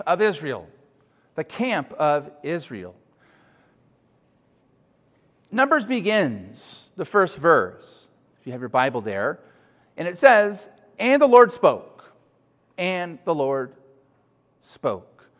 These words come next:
Uh, what a great beginning. Just as God spoke in the beginning, so God speaks again. And so the Lord spoke, and he is saying to the Israelites and to us who hear it tonight, "Let us hear.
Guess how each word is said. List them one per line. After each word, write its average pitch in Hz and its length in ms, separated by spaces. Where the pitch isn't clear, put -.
Uh, - 100
what 320 200
a 339 60
great 190 200
beginning. 127 400
Just 226 220
as 202 240
God 196 320
spoke 220 420
in 170 80
the 165 60
beginning, 247 560
so 220 160
God 196 500
speaks 185 440
again. 196 300
And 185 160
so 175 320
the 180 100
Lord 160 220
spoke, - 600
and 165 180
he 180 120
is 175 140
saying 226 260
to 185 60
the 185 100
Israelites 269 440
and 147 180
to 151 120
us 240 200
who 156 80
hear 156 240
it 151 80
tonight, 190 340
"Let 120 160
us 151 100
hear. 330 320